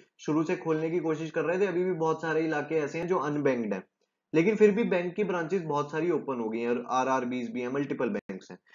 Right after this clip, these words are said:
तो कहते हैं कि चलो बैंकों के साथ डील करते हैं, ठीक है, कि बैंक जो है वो इंश्योरेंस कंपनीज के इंश्योरेंस प्रोडक्ट्स को बेच सके।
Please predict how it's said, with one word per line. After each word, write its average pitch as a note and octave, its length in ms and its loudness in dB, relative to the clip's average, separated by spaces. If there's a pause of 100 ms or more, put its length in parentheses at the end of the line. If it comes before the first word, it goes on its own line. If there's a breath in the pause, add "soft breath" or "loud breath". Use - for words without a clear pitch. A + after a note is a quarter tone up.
(220 soft breath)
तो G3+ 80 4
कहते A3 180 6
हैं B3 120 0
कि - 20 -10
चलो B3 140 2
बैंकों E3 440 2
के A3+ 80 2
साथ A3 140 2
डील E3+ 300 0
करते A2+ 280 0
हैं, F2 120 -6 (680)
ठीक G3+ 120 4
है, A#3+ 80 8 (480)
कि A#3 80 4
बैंक F#3 520 4
जो G#3+ 140 2
है G3 440 -2
वो G#3 480 2
इंश्योरेंस F#3 540 0
कंपनीज F3 440 -4
के G#3+ 120 2
इंश्योरेंस F3 560 -2
प्रोडक्ट्स C#3+ 420 -2
को G3 120 0
बेच C#3 240 0
सके। - 220 -12